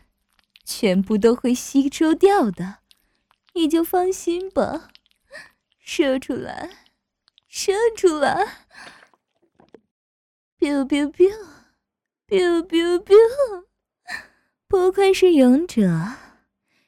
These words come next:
里面蕴含着惊人的力量哦。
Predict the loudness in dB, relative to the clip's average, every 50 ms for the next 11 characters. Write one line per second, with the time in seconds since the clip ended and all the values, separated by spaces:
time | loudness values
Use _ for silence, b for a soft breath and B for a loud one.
0 | _ _ _ 2 4 6 6 6 6 6 4 4 2 2 2 2 2 2 0 -2
1 | -6 -6 -6 -4 0 2 2 4 4 4 4 4 2 2 2 0 0 0 0 -2
2 | -2 -4 -4 -6 -10